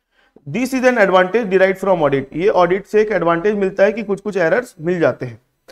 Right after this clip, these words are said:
For this purpose, errors can be divided into two categories। अब हम अभी क्या पढ़ रहे हैं? एरर्स का डिटेक्शन,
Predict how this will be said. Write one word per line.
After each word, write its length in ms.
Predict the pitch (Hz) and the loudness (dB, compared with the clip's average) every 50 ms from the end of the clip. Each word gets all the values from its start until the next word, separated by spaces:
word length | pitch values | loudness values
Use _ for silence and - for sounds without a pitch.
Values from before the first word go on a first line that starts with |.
| _ _ _ _ - | _ _ _ _ 0
For 200 | 202 233 247 214 | 2 2 2 0
this 160 | 254 262 240 - | -2 -6 -2 0
purpose, 420 | 233 208 175 - 180 190 240 233 - _ _ _ _ _ _ _ _ _ _ _ _ | 0 0 2 4 4 2 2 2 -4 _ _ _ _ _ _ _ _ _ _ _ _
errors 380 | - 185 196 214 247 254 247 - | 2 4 4 4 4 0 0 0
can 160 | 226 214 208 214 | 0 0 0 0
be 80 | 214 | -2
divided 420 | 190 196 190 190 180 185 208 220 214 - - _ _ _ _ _ _ - | -2 2 2 2 4 4 2 2 2 -2 -10 _ _ _ _ _ _ -8
into 240 | 190 180 180 226 214 | -8 -6 -6 -8 -8
two 220 | - - 247 247 247 | -6 -6 -6 -2 0
categories। 460 | 196 170 - 143 131 127 120 117 101 - - _ _ _ _ _ _ _ _ _ _ _ _ _ _ - | 0 0 0 0 -2 -2 -4 -6 -10 -12 -20 _ _ _ _ _ _ _ _ _ _ _ _ _ _ -8
अब 280 | 170 170 - - _ _ _ _ _ - | -8 -8 -8 -18 _ _ _ _ _ -10
हम 160 | 156 180 208 | -8 -6 -4
अभी 180 | 214 196 196 220 | -4 -4 -4 -8
क्या 200 | 202 - 208 202 | -4 -2 -2 0
पढ़ 180 | 202 208 202 196 | 0 -2 -4 -4
रहे 100 | 220 220 | -4 -6
हैं? 80 | 214 | -4
एरर्स 320 | - 151 147 156 180 185 - | -4 -4 -2 -2 -4 -6 -8
का 80 | 185 | -8
डिटेक्शन, 600 | 160 151 147 143 131 107 - - 139 117 110 107 | -6 -6 -6 -6 -6 -10 -10 -12 -12 -12 -12 -16